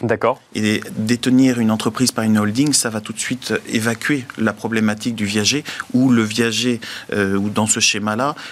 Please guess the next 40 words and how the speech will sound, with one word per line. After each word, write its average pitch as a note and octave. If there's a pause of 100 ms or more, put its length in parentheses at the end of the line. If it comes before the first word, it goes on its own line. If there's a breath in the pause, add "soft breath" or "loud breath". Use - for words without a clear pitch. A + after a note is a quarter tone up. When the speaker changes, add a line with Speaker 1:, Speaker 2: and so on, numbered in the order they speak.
(120)
Speaker 2:
le G#2
vendeur A#2+
doit A#2
être B2+
une G#2
personne G2
physique. F2 (420 loud breath)
Euh, F2+
donc A#2+
ça A2+
peut A2+
être, A#2 (100)
un, C3
le, G#2+
le G#2+
sujet A2
de G#2+
la, G2+
la G2+
taille A2+
de A2+
l'entreprise, A2+ (340 loud breath)
et B2+
deux, C#3+
le C3
financement D#3
que C#3+
l'on B2
peut D3
imaginer B2+ (120)
à B2
côté D3
du B2+
versement B2
du A#2
bouquet A2+
et C3
de A#2
la A2
rente. G2